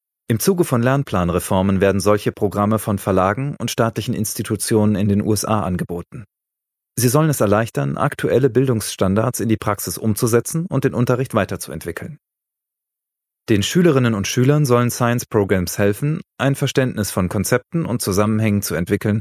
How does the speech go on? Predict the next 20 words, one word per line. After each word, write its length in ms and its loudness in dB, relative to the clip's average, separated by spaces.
anstatt 320 0
in 80 -4
erster 320 0
Linie 280 2
Fakten 380 -6
zu 160 -6
lernen. 380 -4
Die 100 4
Einführung 480 0
dieser 220 0
Programme 440 0
im 120 -4
Schulalltag 640 -2
ist 160 -6
allerdings 380 0
mit 100 -2
einem 180 2
gewissen 320 0
Aufwand 340 0
verbunden. 440 -6